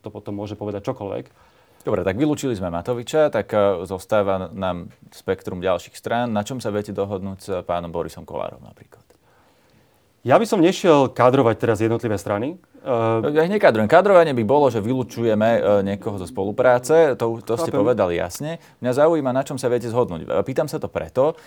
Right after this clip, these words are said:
Speaker 2: e, lebo vlastne je úplne jedno, čo si dáte do volebného programu. E, dôležité je to, čo z toho dokážete presadiť. A presadiť dokážete to, ak budete vo vláde, na čom sa dohodnete s tými ostatnými. Preto sa vás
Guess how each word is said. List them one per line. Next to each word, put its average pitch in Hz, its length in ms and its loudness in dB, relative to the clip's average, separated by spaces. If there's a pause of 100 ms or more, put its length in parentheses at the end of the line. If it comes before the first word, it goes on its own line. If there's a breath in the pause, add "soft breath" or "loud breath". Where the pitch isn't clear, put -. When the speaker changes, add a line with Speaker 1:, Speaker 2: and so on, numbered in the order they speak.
(160 loud breath)
Speaker 2:
e, 104 80 0
lebo 110 400 4
vlastne 147 320 0
je 147 80 0
úplne 156 240 0
jedno, 139 240 2
čo - 80 -10
si 131 160 -8
dáte 120 240 2
do 110 80 -4
volebného 117 480 -2
programu. 101 560 -2 (320 soft breath)
E, 107 480 4
dôležité 123 640 2
je 104 80 -8
to, 123 80 2
čo 123 160 -6
z - 80 -12
toho 113 160 -8
dokážete 107 480 -4
presadiť. 98 560 -4
A - 80 -14
presadiť 127 400 -4
dokážete 123 480 -4
to, 123 240 0
ak 117 160 0
budete 131 240 -8
vo 87 160 -8
vláde, 131 320 0
na 147 160 0
čom 156 160 -4
sa 127 80 -4
dohodnete 127 480 0
s - 80 -14
tými 117 160 -4
ostatnými. 90 640 -6
Preto 139 240 -6
sa - 80 -10
vás 98 160 -8